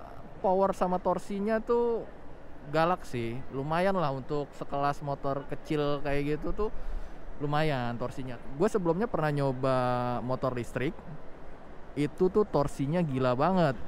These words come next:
Itu bikin kaget dan bikin, eh, agak bahaya ya. Kalau orang yang belum tahu tuh dia bahaya, karena sekali gas dikit langsung loncat. Tapi untuk motor yang tadi gue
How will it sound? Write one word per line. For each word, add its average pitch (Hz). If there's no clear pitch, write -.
Itu 151
bikin 170
kaget 151
dan 147
bikin, 143
eh, 131
agak 135
bahaya 165
ya. 131
Kalau 139
orang 165
yang 165
belum 160
tahu 175
tuh 185
dia 185
bahaya, 135
karena 135
sekali 131
gas 135
dikit 175
langsung 139
loncat. 156
Tapi 233
untuk 196
motor 185
yang 160
tadi 147
gue 131